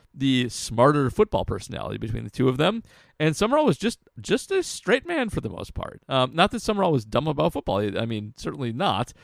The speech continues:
but, uh, usually that is sort of a reversed thing, and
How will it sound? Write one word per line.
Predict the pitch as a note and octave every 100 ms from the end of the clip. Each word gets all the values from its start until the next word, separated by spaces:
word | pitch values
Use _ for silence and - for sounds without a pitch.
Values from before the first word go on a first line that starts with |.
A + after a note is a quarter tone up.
| - _ -
but, | C#3 C#3 C#3
uh, | A#2+ - _ _ _
usually | - D#3+ A#3 C#4 B3
that | F3+ F3 -
is | - C3
sort | E3+ E3
of | C#3
a | C3 B2+
reversed | A2+ A2+ A#2 B2 - - - _ _ -
thing, | - - C#4+ C#3+ E3
and | - B2